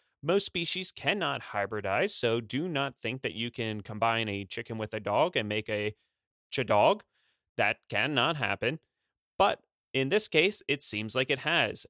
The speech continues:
The reasoning due to palm oil production. The thought here is that because of the loss of habitat and the slow decline of these animals, a larger male proboscis monkey went out and found himself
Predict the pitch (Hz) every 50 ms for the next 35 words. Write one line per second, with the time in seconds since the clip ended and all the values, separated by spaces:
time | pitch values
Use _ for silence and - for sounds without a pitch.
0 | _ 123 120 117 110 143 175 196 185 185 175 170 165 160 147 135 - _ - 123
1 | 104 104 _ - - 156 214 247 202 139 143 160 220 202 170 _ _ - - 120
2 | 120 131 147 180 214 208 - _ _ _ _ _ - - - 240 247 240 220 170
3 | 156 139 117 104 - 123 117 110 107 104 - - - - 104 98 104 104 110 107
4 | - 131 - - 156 - - - - - 156 160 170 165 - 123 120 110 - 117
5 | 113 113 110 - 123 - - 151 143 147 127 131 117 113 117 131 127 - 123 107
6 | - - - - - 135 147 170 175 - - 180 180 185 190 180 - - - 117
7 | 113 113 113 104 113 110 107 107 110 - _ _ _ _ _ - - - - -
8 | - 123 127 127 139 143 147 151 147 143 _ _ _ - 117 - - - 117 113
9 | 120 143 160 156 117 104 113 104 113 113 110 101 - - 110 120 139 151 175 202
10 | 202 - - 127 117 113 107 104 104 113 127 151 165 165 - 165 160 143 127 131
11 | 135 139 131 - 131 117 110 202 233 - - - 120 - 120 113 113 117 117 -
12 | 131 135 151 - _ _ _ _ _ - - 139 170 185 - 117 110 110 123 -
13 | - - 135 135 123 - - - 143 139 160 180 156 147 139 131 - - - 107
14 | 104 104 113 123 -